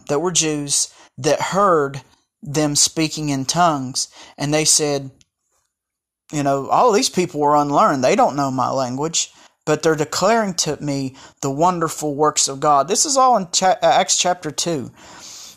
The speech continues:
And so God enabled them to speak in other tongues, other languages that people recognized. And so the language barrier was broke down. Now the Holy Spirit is enabling the spread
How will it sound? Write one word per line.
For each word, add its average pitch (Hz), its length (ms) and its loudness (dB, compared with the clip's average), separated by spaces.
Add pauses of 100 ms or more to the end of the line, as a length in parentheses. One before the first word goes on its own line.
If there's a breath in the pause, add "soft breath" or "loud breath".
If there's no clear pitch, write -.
And 165 120 0
so 170 280 4
God 175 420 2
enabled 165 640 -2 (280 loud breath)
them 165 160 0
to 151 100 -4
speak 190 420 0
in 165 100 -2
other 143 200 0
tongues, 185 420 0
other 175 220 2
languages 165 480 0
that 143 140 -8
people 180 300 -4
recognized. 139 720 -2 (300 loud breath)
And 151 160 0
so 165 220 4
the 151 120 0
language 170 520 2
barrier 147 400 2
was 131 200 -4
broke 143 360 0
down. 139 480 -2 (360 loud breath)
Now 214 280 4
the 175 100 2
Holy 170 240 2
Spirit 196 400 2
is 147 140 0
enabling 156 480 0
the 135 100 -6
spread 170 840 2